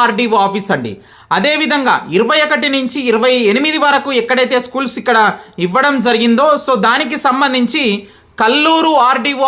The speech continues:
ఆఫీస్లో ఇంటర్వ్యూ అనేది ఉంటుంది. తేదీ ఇరవై తొమ్మిది సెప్టెంబర్ రెండు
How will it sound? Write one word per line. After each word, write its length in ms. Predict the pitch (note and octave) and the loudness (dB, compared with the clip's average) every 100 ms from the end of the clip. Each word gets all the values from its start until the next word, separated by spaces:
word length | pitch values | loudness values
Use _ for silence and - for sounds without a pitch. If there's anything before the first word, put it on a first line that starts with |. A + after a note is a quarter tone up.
| A#3 | 2
ఆఫీస్లో 380 | A3+ A#3+ - C4 A#3+ | 0 -6 -2 -2 0
ఇంటర్వ్యూ 460 | G3+ G#3 C#4 C#4 C#4+ B3+ | -2 -2 -2 0 0 2
అనేది 280 | A#3 A#3+ A#3 | 2 0 0
ఉంటుంది. 400 | G#3 G#3+ A3+ B3+ D4+ - _ _ _ | -2 0 0 0 -4 -6 _ _ _
తేదీ 340 | A3 B3 C4+ B3+ F3+ | 0 2 0 -2 0
ఇరవై 200 | F#3+ A#3 C4 - | 0 2 0 0
తొమ్మిది 320 | A3+ A#3 A#3 C4+ C4 | 0 0 -2 -4 -2
సెప్టెంబర్ 560 | G#3+ - A#3 A3 C4 F#3+ | -4 -2 -2 0 0 0
రెండు 180 | G#3 | 0